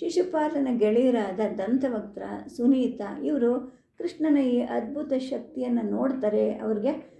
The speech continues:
ಆಶ್ಚರ್ಯನೂ ಆಗತ್ತೆ, ಭಯನೂ ಆಗತ್ತೆ. ತಕ್ಷಣ ಅವರು ಇಂದ್ರಪ್ರಸ್ಥವನ್ನ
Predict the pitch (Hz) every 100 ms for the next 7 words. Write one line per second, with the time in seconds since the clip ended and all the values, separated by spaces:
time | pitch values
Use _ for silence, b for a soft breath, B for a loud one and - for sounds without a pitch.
0 | B B 220 233 - 220 208 214 208 202
1 | 190 190 190 339 - - - 233 214 202
2 | 202 247 285 196 175 170 - 185 - B
3 | B B - 262 285 277 262 220 220 214
4 | 226 247 226 226 202 214 220